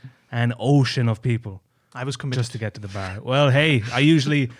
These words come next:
Speaker 1: whenever I saw someone get up and go to the bar, I'm like, "No, let me go on, Hetty, and I'll just
Speaker 2: <laughs>
Speaker 1: move people out, out of your way." <laughs> Just use my body as a
Speaker 2: I'm the
Speaker 1: fucking icebreaker.
Speaker 2: I'm the battering ram.
Speaker 1: <laughs> Yeah.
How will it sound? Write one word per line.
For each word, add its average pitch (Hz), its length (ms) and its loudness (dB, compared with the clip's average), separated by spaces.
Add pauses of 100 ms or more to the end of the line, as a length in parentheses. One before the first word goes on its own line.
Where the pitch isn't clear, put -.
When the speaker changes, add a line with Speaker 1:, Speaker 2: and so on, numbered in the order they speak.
(360)
Speaker 1:
whenever 143 240 0
I 151 100 4
saw 143 220 0
someone 139 280 2
get 123 120 2
up 127 100 0
and 123 80 0
go 127 100 2
to 120 40 0
the 117 60 0
bar, 123 180 2
I'm 127 100 2
like, 120 140 0
"No, 127 180 2
let 131 140 -2
me 135 80 -6
go 127 140 0
on, 120 100 2
Hetty, 113 260 -2
and 107 120 -4
I'll 107 100 -6
just 110 340 -8
Speaker 2:
<laughs> 107 120 -4
Speaker 1:
move 110 220 -2
people 104 280 -8
out, 101 200 -8
out 120 120 2
of 113 60 2
your 107 160 -2
way." 127 220 4
<laughs> 190 300 4
Just 175 100 0
use 202 240 2
my 170 140 0
body 170 320 0
as 147 100 -4
a 139 60 -4
Speaker 2:
I'm 127 80 -6
the 160 80 -4
Speaker 1:
fucking 139 140 -4
icebreaker. 143 640 0
Speaker 2:
I'm 139 180 2
the 131 100 -2
battering 127 540 -4
ram. 123 260 -6
Speaker 1:
<laughs> 120 220 -2
Yeah. 185 680 0